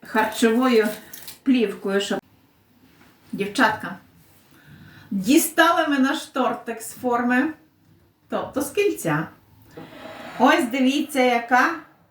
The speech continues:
краса. Тортик високий, десять сантиметрів. От.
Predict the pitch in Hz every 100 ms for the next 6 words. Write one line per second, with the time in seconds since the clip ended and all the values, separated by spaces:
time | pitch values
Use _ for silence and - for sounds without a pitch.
0 | _ _ _ 269 262 269 - 190 185 208
1 | - - - _ _ _ _ _ - _
2 | 311 - - 330 269 302 - 262 233 254
3 | 240 202 262 320 294 - 277 247 262 226
4 | 202 190 - 208 - - _ _ _ -
5 | 185 185